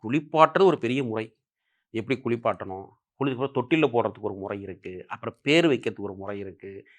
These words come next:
நடக்கிற ஒரு நாள் பேர் இருக்கு, அந்த குழந்தை கமுந்தா ஒரு விசேஷம் இருக்கு. இப்படி ஒரு குழந்தை அந்த பரிணாம வளர்ச்சிக்கு வர வர ஒவ்வொன்றுத்துக்குமே ஒரு சாஸ்திரம், சங்கடம், ஆ, சம்பிரதாயம், இதெல்லாம் வந்து அந்த சடங்குகள் அத்தனையுமே நம்ம முன்னோர்கள் காரணம் இல்லாம வைக்கல,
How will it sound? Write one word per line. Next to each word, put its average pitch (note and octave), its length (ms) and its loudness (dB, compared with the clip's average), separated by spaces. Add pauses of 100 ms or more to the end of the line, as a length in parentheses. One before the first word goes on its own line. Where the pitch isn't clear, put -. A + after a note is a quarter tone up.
(180)
நடக்கிற D#3 500 6 (140)
ஒரு A#2 220 4 (100)
நாள் A2+ 300 0
பேர் A2 180 -4
இருக்கு, G2+ 360 -10
அந்த G#2+ 160 -8
குழந்தை D#3 280 2 (120)
கமுந்தா F3 420 6
ஒரு A2+ 160 2 (160)
விசேஷம் A#2+ 420 -6
இருக்கு. G2 280 -10 (520)
இப்படி C#3+ 240 2 (100)
ஒரு C3 240 0
குழந்தை F3 400 4 (400)
அந்த A#2 160 -2
பரிணாம F#3 380 6
வளர்ச்சிக்கு C3+ 340 4
வர D3+ 140 8
வர F3 100 8 (180)
ஒவ்வொன்றுத்துக்குமே G#3 720 2
ஒரு D3 100 2
சாஸ்திரம், C#3 560 4
சங்கடம், C3+ 320 0 (220)
ஆ, B2 340 2
சம்பிரதாயம், C3 500 2
இதெல்லாம் F#3 480 6
வந்து D#3+ 180 4
அந்த C3 140 2
சடங்குகள் C3 460 2
அத்தனையுமே D3 380 0
நம்ம B2 180 0
முன்னோர்கள் C3 420 2 (420)
காரணம் A#2+ 400 2
இல்லாம A#2+ 240 0
வைக்கல, G#2+ 280 -4